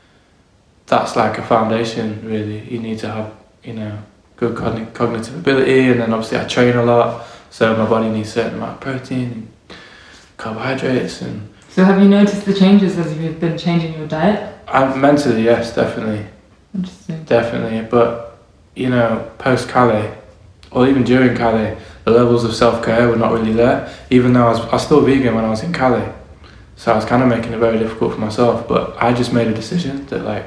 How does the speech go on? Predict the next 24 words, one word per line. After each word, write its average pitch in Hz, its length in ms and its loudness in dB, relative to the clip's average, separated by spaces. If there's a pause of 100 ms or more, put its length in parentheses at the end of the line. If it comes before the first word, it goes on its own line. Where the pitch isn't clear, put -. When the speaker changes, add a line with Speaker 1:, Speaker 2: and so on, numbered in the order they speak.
(100)
Speaker 2:
Yeah, 180 420 2 (160)
you 196 80 6
Speaker 1:
I'm, 185 80 4
Speaker 2:
just 190 140 6
made 196 80 6
Speaker 1:
I'm - 100 2
Speaker 2:
the, - 60 0
Speaker 1:
plant-based, 117 500 2
Speaker 2:
yeah. 113 80 0
Speaker 1:
I 110 60 0
don't 110 240 0
eat 107 80 -4
these 110 180 -4
things, 120 300 -2
Speaker 2:
Yeah. 180 100 0
Speaker 1:
and, - 120 -4 (560)
and 113 120 -2
then 110 140 -2
you 107 60 -2
just 107 220 -6
eat 113 180 -4 (760)
what's - 260 -8
available 117 520 2
that's - 400 -10